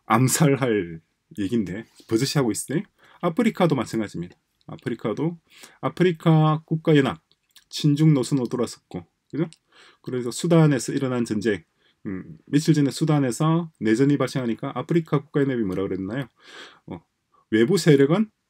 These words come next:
수단에서 손을 떼라." 그 외부 세력이 누구예요? 얘입니다. 예. <laughs> 예, 예. 며칠 전에.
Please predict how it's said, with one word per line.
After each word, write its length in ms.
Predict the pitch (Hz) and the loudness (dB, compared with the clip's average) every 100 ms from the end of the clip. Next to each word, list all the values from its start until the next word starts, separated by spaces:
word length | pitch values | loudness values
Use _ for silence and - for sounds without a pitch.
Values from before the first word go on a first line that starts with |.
| _ | _
수단에서 760 | - - 175 170 139 - 190 208 | -10 -4 0 2 2 0 -6 -6
손을 320 | - 160 160 | -6 0 0
떼라." 300 | 160 107 80 _ _ | 0 -4 -6 _ _
그 80 | - | -4
외부 260 | 104 101 165 | 0 0 0
세력이 300 | 160 135 123 | 0 0 0
누구예요? 340 | 131 120 85 - _ _ _ _ - | -4 -6 -8 -14 _ _ _ _ -10
얘입니다. 280 | 82 78 - 85 | -10 -12 -16 -16
예. 140 | 80 _ _ _ _ _ - _ _ _ _ _ | -16 _ _ _ _ _ -20 _ _ _ _ _
<laughs> 480 | - - 123 117 - | -20 -12 -8 -8 -4
예, 80 | 143 | -2
예. 260 | 120 80 85 - - _ - 175 - - | -2 -6 -12 -20 -20 _ -8 -8 -8 -8
며칠 240 | 135 120 - | -6 -6 -6
전에. 180 | 110 | -10